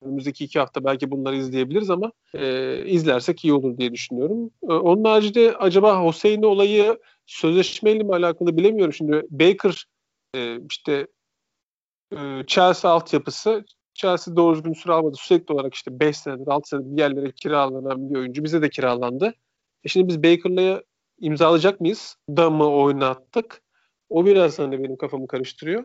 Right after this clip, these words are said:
Bu anlamda, e, çıkan on bir ile alakalı tek derdim benim. Bu gençler biraz daha fazla süre alabilir miydi? Yoksa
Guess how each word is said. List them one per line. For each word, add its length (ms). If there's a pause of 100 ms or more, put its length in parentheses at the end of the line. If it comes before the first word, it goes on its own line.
(120)
Bu 100
anlamda, 480 (140)
e, 200
çıkan 260
on 200
bir 80
ile 240
alakalı 480
tek 400 (100)
derdim 520
benim. 180 (180)
Bu 340 (280)
gençler 460
biraz 260
daha 120
fazla 260
süre 200
alabilir 300
miydi? 360 (1700)
Yoksa 680